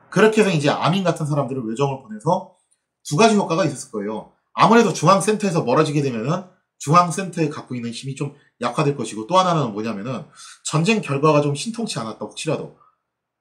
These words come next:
그리고 또 전쟁이란 게 이게 하다 보면은 부득이한 상황이 생길 수가 있는데 거기서 건덕지가 얼마나 많이 생기겠어요. 그걸 가지고 정치적으로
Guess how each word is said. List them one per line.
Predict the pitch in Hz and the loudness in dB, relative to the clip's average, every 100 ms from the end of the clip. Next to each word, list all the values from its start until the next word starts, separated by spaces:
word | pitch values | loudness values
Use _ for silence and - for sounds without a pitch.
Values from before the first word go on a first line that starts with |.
| _ | _
그리고 | 165 214 | 4 4
또 | 180 | 4
전쟁이란 | - 127 165 226 214 | -6 -2 2 2 2
게 | |
이게 | 156 127 131 - | -2 -2 -4 -4
하다 | - 160 202 | -8 -2 -2
보면은 | - 156 175 113 104 120 107 | -2 -4 -2 -4 -6 -8 -10
부득이한 | - 143 165 151 143 | -8 -2 2 2 0
상황이 | 143 135 127 107 _ _ | -4 -8 -8 -12 _ _
생길 | - 190 196 | -10 -6 -4
수가 | 160 | -4
있는데 | 117 120 101 87 107 98 - - - _ | -6 -8 -10 -10 -10 -10 -12 -20 -20 _
거기서 | - 165 208 175 147 | 2 4 4 2 2
건덕지가 | 202 220 - 175 | 2 2 2 0
얼마나 | 107 107 202 | -2 0 2
많이 | 170 135 | 2 2
생기겠어요. | 165 170 160 - 107 147 - - | -4 -4 -4 -4 -8 -10 -20 -20
그걸 | - 170 226 | -2 4 6
가지고 | 185 143 147 | 6 4 0
정치적으로 | - 139 143 139 107 151 170 | 0 -4 -2 -4 0 -2 -2